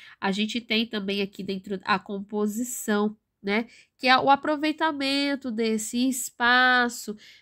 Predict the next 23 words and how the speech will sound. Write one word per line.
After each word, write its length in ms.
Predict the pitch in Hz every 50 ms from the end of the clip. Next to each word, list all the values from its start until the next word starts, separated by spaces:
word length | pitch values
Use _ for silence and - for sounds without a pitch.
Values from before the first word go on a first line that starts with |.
| _ -
né, 180 | 208 220 233
mas 280 | 240 233 240 247 262 254
também 500 | - 262 240 214 214 220 247 277 269 - -
acaba 340 | - 233 - 262 254 233 254
sendo 320 | 254 - 269 247 226 254
um 80 | 254 247
estudo 540 | 247 240 - - - 294 311 311 302 294 285
minucioso, 1000 | 302 330 415 403 415 415 415 - - 554 539 440 349 262 240 226 214 208 190 - _ _ _ _ _ _
né? 220 | - 226 226 254
Por 160 | 254 254 240 233
exemplo, 460 | 233 233 220 220 202 190 190 - 190
você 260 | 190 190 - - 202
quer 300 | 208 - 254 240 262 349
estudar, 720 | 339 - - - 277 233 214 202 208 202 220 240 247 247 247
quer 160 | - 269 294
preencher 480 | - 269 262 247 247 - - 247 220 208
esse 220 | 202 202 - -
espaço, 440 | 190 - _ - 208 208 220 214 240
mas 180 | 226 226 220
também 240 | 220 233 214 208 202
de 120 | 196 - 208
forma 280 | - 220 208 196 202
adequada. 880 | 202 - 233 233 _ - 247 226 220 220 214 214 202 196 208 202 196 196